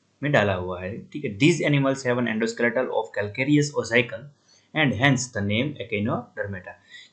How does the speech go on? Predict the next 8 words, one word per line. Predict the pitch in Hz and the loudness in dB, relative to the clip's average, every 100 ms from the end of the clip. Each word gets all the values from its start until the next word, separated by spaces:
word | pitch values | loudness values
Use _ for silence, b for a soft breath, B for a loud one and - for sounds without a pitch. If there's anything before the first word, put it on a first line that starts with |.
| 123 | 0
Calcareous | 131 156 165 151 | 2 2 2 2
ossicles | 147 151 156 151 147 | 4 4 4 -2 -2
मतलब | 127 123 139 123 | -4 -2 -4 -4
जो | 117 139 | -4 -4
calcium | 131 110 113 139 123 | -2 -2 -2 -4 -4
जैसे, | 107 104 123 | -4 -6 -10
calcium | - 107 104 120 110 | -10 -10 -10 -6 -8
जैसे | 101 120 | -6 -12